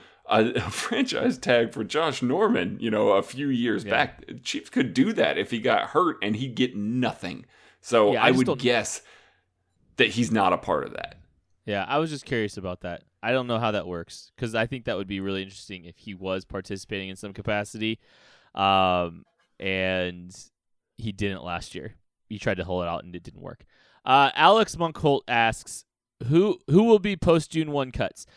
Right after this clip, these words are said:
Speaker 2: So here's something that, uh, you know, the, the post June one cut, um, really honestly,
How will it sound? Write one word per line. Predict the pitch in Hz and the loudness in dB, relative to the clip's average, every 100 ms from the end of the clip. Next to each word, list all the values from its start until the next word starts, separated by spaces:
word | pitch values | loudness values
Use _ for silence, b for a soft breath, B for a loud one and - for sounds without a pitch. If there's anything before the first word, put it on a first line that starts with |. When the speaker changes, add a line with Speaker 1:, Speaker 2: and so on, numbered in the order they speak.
| b b | b b
Speaker 2:
So | - 226 208 | 0 4 4
here's | 185 254 254 - | 2 0 0 2
something | 226 190 220 208 | 0 2 -2 -2
that, | 185 156 - - | 0 0 -2 -12
uh, | |
you | 85 175 | -14 -4
know, | 165 | -2
the, | 147 151 - | -2 -4 -4
the | 147 | 4
post | 175 190 - | 4 4 0
June | 185 170 | -4 -2
one | 160 147 | -4 0
cut, | 131 131 127 - _ _ _ - | 4 6 4 -4 _ _ _ -2
um, | 117 117 113 107 101 95 _ _ _ _ _ _ _ _ 147 | 4 6 6 4 0 -12 _ _ _ _ _ _ _ _ -12
really | 127 143 165 185 | 2 6 8 8
honestly, | 131 120 139 147 170 175 175 | 6 2 -2 -4 -4 -4 -4